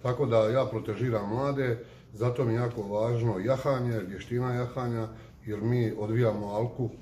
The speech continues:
u specifičnim uvjetima, znači, sudjeluje i publika, e,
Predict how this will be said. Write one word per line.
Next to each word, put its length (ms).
u 240
specifičnim 640
uvjetima, 500
znači, 360
sudjeluje 480
i 20
publika, 460
e, 480